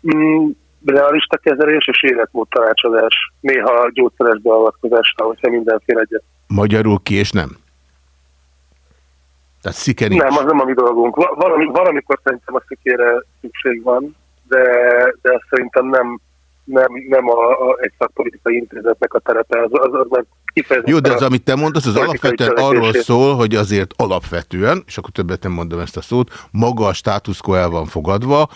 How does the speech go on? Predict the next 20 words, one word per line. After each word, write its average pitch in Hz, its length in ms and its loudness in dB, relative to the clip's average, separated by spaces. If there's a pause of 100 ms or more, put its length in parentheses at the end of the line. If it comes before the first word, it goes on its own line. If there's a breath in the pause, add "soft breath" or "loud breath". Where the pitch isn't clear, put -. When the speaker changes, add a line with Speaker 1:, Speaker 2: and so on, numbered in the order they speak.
(200 loud breath)
Speaker 2:
annak 131 400 0
a 104 60 0
mértékét 113 720 -2
abban 104 280 -2
az 92 140 -4
arányaiban 90 840 -2
kell 95 260 -2
beállítani, 87 840 -4 (300 loud breath)
eh, 87 140 -4
változtatásokat, 110 1080 -4
vagy 85 160 -6
választ-, 92 400 -4
eh, 95 200 -2
változásokat, 113 880 -2 (240 loud breath)
mert 90 200 -6
egyébként 110 540 -4
a 85 40 -4
konzervatív 92 840 -4
kezelés 101 720 -4
az 104 320 -2